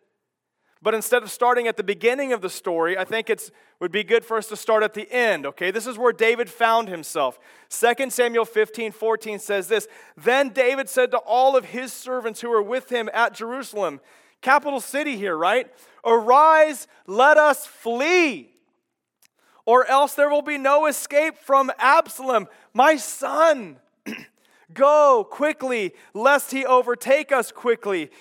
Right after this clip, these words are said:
and bring down ruin on us and strike the city with the edge of the sword." So what we see happening here is David is fleeing from his own son.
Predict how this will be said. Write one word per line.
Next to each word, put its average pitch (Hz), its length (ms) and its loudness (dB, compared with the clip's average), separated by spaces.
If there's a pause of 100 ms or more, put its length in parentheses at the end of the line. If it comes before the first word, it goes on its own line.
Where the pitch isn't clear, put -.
and 214 240 -6
bring 262 320 0
down 233 340 2
ruin 254 320 0
on 208 220 2
us 202 180 2
and 185 100 -10
strike 240 520 0
the 233 80 -10
city 208 480 -6 (240)
with 196 180 -4
the 214 160 -6
edge 214 260 2
of 190 100 -6
the 185 60 -6
sword." 151 600 -6 (2500)
So - 180 0
what 262 200 2
we 285 120 -4
see 254 680 -6 (300)
happening 233 480 -4
here 196 200 -2
is 214 220 -2
David 247 560 0 (160)
is 233 320 -2 (100)
fleeing 262 1000 0 (120)
from 294 680 2 (120)
his 285 360 -4
own 311 420 4
son. 302 760 0